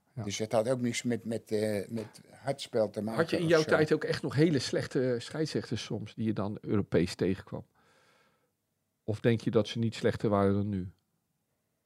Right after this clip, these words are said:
Speaker 2: Nou, het, het denk wel dat het in mijn tijd toch wat betere, ja, waren toch wel beter.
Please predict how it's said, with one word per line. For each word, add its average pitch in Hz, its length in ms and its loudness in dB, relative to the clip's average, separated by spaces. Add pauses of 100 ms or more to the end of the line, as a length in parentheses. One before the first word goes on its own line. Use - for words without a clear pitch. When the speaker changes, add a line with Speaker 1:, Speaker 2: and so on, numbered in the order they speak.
(920)
Speaker 2:
Nou, 113 500 4
het, - 260 -6
het 135 240 2
denk 160 340 6
wel 214 300 10 (1500)
dat 170 320 6
het 170 120 4
in 151 460 4
mijn 185 220 4
tijd 170 300 4 (160)
toch 160 200 6
wat 147 380 4
betere, 123 800 6 (1800)
ja, 120 440 0 (720)
waren 110 300 -2
toch 107 160 -4
wel 98 280 0
beter. 87 460 -8